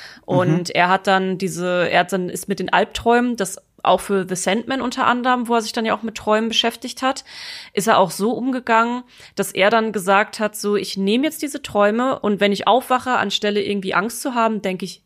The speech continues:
Speaker 1: geil. Das kann ich ja jetzt für meine Arbeit verwenden. Boah, was, was ne,
Speaker 2: Ja.
Speaker 1: was ne coole, was ne coole, komische, eklige Fantasie, die mir da im Kopf nachts dann rumgeschwirrt ist, hat er sofort aufgeschrieben.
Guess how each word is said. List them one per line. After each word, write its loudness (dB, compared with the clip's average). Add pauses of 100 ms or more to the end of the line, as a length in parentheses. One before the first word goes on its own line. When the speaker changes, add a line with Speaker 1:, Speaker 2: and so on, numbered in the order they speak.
(140)
Speaker 1:
geil. 2 (260)
Das -8
kann -2
ich -4
ja 2
jetzt -2
für -4
meine -2
Arbeit 2
verwenden. -4
Boah, 0
was, -6
was -6
ne, -2 (200)
Speaker 2:
Ja. 6
Speaker 1:
was 6
ne 4
coole, 2
was -6
ne -2
coole, 0
komische, 2
eklige 0
Fantasie, 0
die 0
mir 2
da 4
im 0
Kopf -6
nachts -2
dann -2
rumgeschwirrt -2
ist, -2 (340)
hat 2
er 2
sofort 0
aufgeschrieben. -2